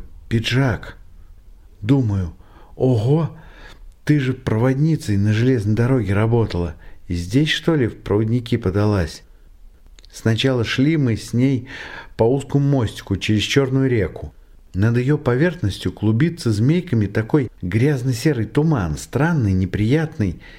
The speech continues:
И там в воде будто кто-то есть. Что-то жуткое, много-много всего этого шевелится, стонет и зовёт. Я старалась туда не глядеть.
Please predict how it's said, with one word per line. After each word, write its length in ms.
И 260
там 400
в 220
воде 600
будто 840
кто-то 460
есть. 540
Что-то 400
жуткое, 560
много-много 960
всего 440
этого 260
шевелится, 680
стонет 460
и 40
зовёт. 540
Я 220
старалась 580
туда 340
не 140
глядеть. 640